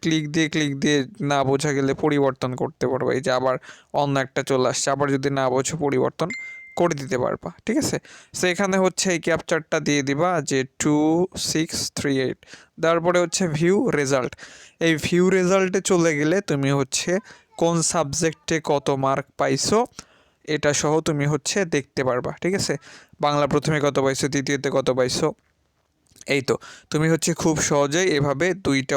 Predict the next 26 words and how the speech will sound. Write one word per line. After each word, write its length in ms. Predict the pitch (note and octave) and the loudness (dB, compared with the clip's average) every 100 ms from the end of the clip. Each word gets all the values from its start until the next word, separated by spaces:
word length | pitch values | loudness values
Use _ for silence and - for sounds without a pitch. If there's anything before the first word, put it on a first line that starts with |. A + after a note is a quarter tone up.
| C3 | 0
ওয়েতে 320 | C3 B2+ G3+ D4 - - _ - | 0 0 -2 -2 -8 -20 _ -4
রেজাল্ট 260 | C#3 C3+ B2+ | 0 0 0
দেখতে 200 | B2+ - C3+ | -2 -4 -2
পারবা। 200 | C3 - - - _ D#3 | -2 -6 -10 -20 _ -4
এখন 200 | D#3 G3+ G3+ | 0 0 2
আমি 120 | F#3+ F3 | 0 2
দেখাবো 280 | D3 D#3 D#3+ C#3 | 0 0 0 0
হচ্ছে 200 | B2+ - E3+ - | 0 -4 -6 -2
কিভাবে 480 | G3 F#3+ G3 G3 F#3+ D3+ | 0 2 0 0 -2 0
মেসেজের 480 | C#3 C3 - D#3 E3+ D3 | -2 -2 -2 0 0 0
মাধ্যমে 420 | C3+ C#3 E3 D#3+ A#3+ - _ _ - | -2 -2 -2 -2 -2 -8 _ _ -2
রেজাল্ট 320 | D#3+ D3+ C#3+ C3 | 0 2 0 0
দেখবা। 280 | C3 F#3+ - - _ _ _ _ _ D#3 | -4 -6 -10 -10 _ _ _ _ _ -2
মেসেজের 400 | D#3+ F#3 F#3+ F#3+ | 0 2 2 2
মাধ্যমে 280 | F#3 E3 F#3 E3 | 2 2 2 2
রেজাল্ট 260 | C#3+ E3 E3 | 2 0 0
দেখতে 180 | D#3 - D3 | -2 0 0
হলে 140 | C#3 E3 | 2 0
প্রথমে 300 | D3 C3+ D3 D3 | -2 -2 -2 -2
তোমাকে 300 | C#3+ C#3 C#3 C#3+ | 0 -2 -2 -2
হচ্ছে 300 | D3 - - F3 G#3+ - - _ _ _ _ - | -2 -4 -2 -2 -4 -16 -20 _ _ _ _ -4
ফোনের 380 | D3+ C#3+ D3 D3 C3+ | -2 2 2 0 0
মেসেজে 420 | C3+ - D3+ D3 C#3 | 0 0 0 2 2
আসতে 220 | - - C#3+ | 0 -2 -2
হবে। 200 | C#3+ G3+ - - - _ D3 | 0 -2 -2 -20 -20 _ -2
মেসেজে 400 | C#3+ C3+ D#3 D#3+ | -2 0 0 2